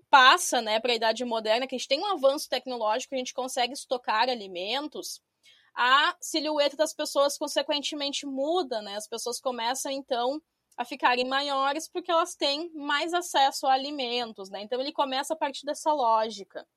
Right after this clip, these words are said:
Então, nós temos também outros fatores, que é, ah, a saída das pessoas do campo para as cidades, que as pessoas passam a ficar um pouco mais sedentárias, não precisa necessariamente todo mundo plantar seu alimento, né? Se pode comprar o alimento,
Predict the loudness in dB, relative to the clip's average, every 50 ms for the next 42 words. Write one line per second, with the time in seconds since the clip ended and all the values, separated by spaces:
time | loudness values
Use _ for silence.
0 | _ _ _ -20 -20 -20 _ _ _ -4 -2 -2 -2 -2 2 4 6 6 6 6
1 | 6 6 4 2 0 -4 -6 -6 -4 -2 -2 -2 -2 0 2 2 2 2 0 -2
2 | -2 -2 0 0 0 0 0 0 -2 0 0 0 2 4 6 8 8 8 8 8
3 | 4 2 -2 -6 -10 -6 -2 4 4 6 6 6 6 4 4 2 0 0 0 2
4 | 2 4 4 4 4 4 4 2 0 2 2 4 4 4 4 2 0 0 0 0
5 | -2 -2 -2 -2 -2 -2 -2 -2 -2 -4 -4 -2 -2 -4 -4 -4 -4 -4 -4 -4
6 | -2 -6 -4 -2 2 4 4 4 6 4 4 2 2 -2 -6 -8 -8 -6 -6 -6
7 | -6 -6 -6 -8 -8 -6 -8 -8 -2 0 0 0 0 0 -4 -4 -4 -4 -4 -2
8 | -4 -4 -6 -6 -8 -8 -8 -8 -10 -10 -8 -8 -4 0 2 2 4 4 2 2
9 | 0 -2 -4 -6 -8 -8 -8 -10 -8 -6 -6 -4 0 0 0 0 -2 _ _ _
10 | _ _ _ _ -6 -6 2 2 4 4 4 2 2 0 -2 -4 -6 -8 -10 2
11 | 6 8 10 10 8 8 4 0 0 0 0 0 0 4 4 4 4 6 8 8
12 | 8 8 6 2 0 2 2 2 0 -2 -4 -2 0 0 0 0 -2 -6 -10 -8
13 | -4 0 2 2 2 0 0 -4 -4 0 2 2 4 2 2 0 -4 -4 -2 -2
14 | -2 -2 -2 -2 0 2 6 6 6 6 6 4 2 2 0 -4 -6 -6 -4 0
15 | 2 2 2 0 -2 -4 -6 -8 -10